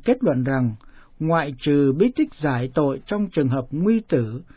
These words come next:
không một tín hữu nào có thể xin những giáo sĩ đã lập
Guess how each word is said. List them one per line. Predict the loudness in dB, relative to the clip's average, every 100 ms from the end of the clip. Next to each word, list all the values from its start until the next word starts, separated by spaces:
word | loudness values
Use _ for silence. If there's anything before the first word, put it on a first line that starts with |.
| -20 -18
không | 0 4 4
một | 4 2
tín | 2
hữu | 2 2
nào | 2 2 0
có | -4 -4
thể | -4 -4
xin | -2 2 4 4
những | 0 0
giáo | 0 0 -2
sĩ | -4 -2 -2 -2
đã | -4 -2
lập | 0 -2